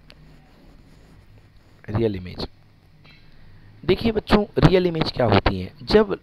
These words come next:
light rays after the reflection किसी point पर आ करके यकीनन मिलती हैं, naturally मिलती हैं, if they naturally meet at point, और naturally meet करने के लिए बेटा right रे का converse होना बहुत ज़रूरी है।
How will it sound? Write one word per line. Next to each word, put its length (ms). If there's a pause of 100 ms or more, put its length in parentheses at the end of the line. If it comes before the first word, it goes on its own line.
light 460
rays 240 (120)
after 440
the 200
reflection 680 (500)
किसी 240
point 420
पर 300
आ 180
करके 460 (180)
यकीनन 400
मिलती 360
हैं, 140 (1160)
naturally 520
मिलती 400
हैं, 180 (260)
if 60
they 220
naturally 580
meet 200
at 220
point, 300 (480)
और 120
naturally 520
meet 180
करने 260
के 100
लिए 120
बेटा 220
right 340
रे 80
का 120 (120)
converse 460
होना 160
बहुत 280
ज़रूरी 300
है। 160